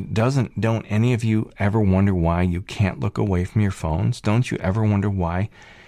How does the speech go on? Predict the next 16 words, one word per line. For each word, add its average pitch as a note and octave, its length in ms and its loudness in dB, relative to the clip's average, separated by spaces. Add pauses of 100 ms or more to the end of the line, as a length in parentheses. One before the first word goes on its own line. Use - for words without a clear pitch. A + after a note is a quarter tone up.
(720)
you G#2+ 320 0
look G#2+ 240 0
at - 100 -6
your A2+ 60 -2
phone G#2 260 -2
and G2 180 2
you, F#2 120 0 (160)
you're G2+ 220 2
in G2 100 4
a F2+ 60 2
hypnotic G2 680 -2
trance? F#2+ 520 0
You A2 120 2
don't G2+ 300 2
wonder G2+ 380 0
why? G#2+ 560 -2